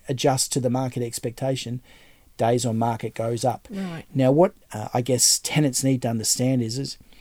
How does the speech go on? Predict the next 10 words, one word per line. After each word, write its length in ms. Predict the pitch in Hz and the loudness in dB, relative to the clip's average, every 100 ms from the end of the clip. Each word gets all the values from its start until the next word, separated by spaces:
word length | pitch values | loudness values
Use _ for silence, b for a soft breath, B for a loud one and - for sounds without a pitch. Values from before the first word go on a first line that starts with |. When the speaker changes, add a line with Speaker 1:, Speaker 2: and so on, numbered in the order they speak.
| B B | B B
Speaker 1:
for 120 | - - | -8 4
every 320 | 165 175 170 | 6 8 6
week 320 | 131 147 143 | 6 4 4
that 180 | 127 - | -2 0
property 400 | - 139 120 120 | 0 2 2 0
sits 360 | - 151 139 135 | 2 2 0 0
on 180 | 127 | 0
the 80 | 120 | 0
market, 500 | 113 123 131 127 - - - | 0 0 -2 -4 -8 -12 -14
that, 180 | - | -14